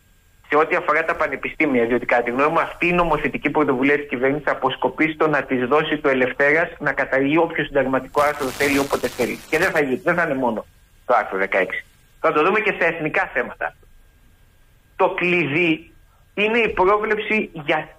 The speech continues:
ίδρυση πανεπιστημίου με τρία τμήματα. Το διανοείστε αυτό; Πανεπιστήμια που θα έχουνε, θα σας πω ποια αιτήματα. Ψυχολογία,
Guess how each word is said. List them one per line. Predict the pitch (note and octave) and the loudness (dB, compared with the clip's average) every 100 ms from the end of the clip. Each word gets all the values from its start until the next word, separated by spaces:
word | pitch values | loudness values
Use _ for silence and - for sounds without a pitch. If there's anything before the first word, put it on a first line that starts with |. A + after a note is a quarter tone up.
| _ | _
ίδρυση | G3 A3+ F#3+ E3+ D#3 D3 | -2 0 2 0 -2 -4
πανεπιστημίου | - C#3+ C#3 C3 C3 C3 C3 B2+ C3 C#3+ E3 - | -2 -2 -2 -2 -4 -2 0 2 4 2 0 -2
με | D3+ C#3 | -2 0
τρία | E3+ F#3+ G#3 F3+ | 0 2 2 0
τμήματα. | C#3+ D#3 E3 A#2 - - - | -2 -2 0 -2 -4 -12 -4
Το | E3+ | -2
διανοείστε | D3+ D#3 C#3+ B2 B2+ A#2 A2+ | 0 0 2 2 2 0 -2
αυτό; | - D3+ B2 - - _ _ - - - - | 0 0 0 -4 -20 _ _ -20 -20 -14 -2
Πανεπιστήμια | D#3+ D#3+ D#3+ E3 - A3+ G#3+ E3+ | 0 0 -2 -4 0 2 4 2
που | E3 | 0
θα | D#3+ | 2
έχουνε, | E3+ F3+ C3 A#2+ D#3+ | 2 2 -2 0 0
θα | D#3+ | -2
σας | D#3+ | 0
πω | A#3 | 0
ποια | A3+ G#3 | 0 -2
αιτήματα. | - F3 B2+ G#2 - - | 0 0 0 -2 -4 -4
Ψυχολογία, | - D3 C#3+ C3 A#2+ A#2+ D3 F3 G#3 | -2 2 2 4 2 2 2 2 -2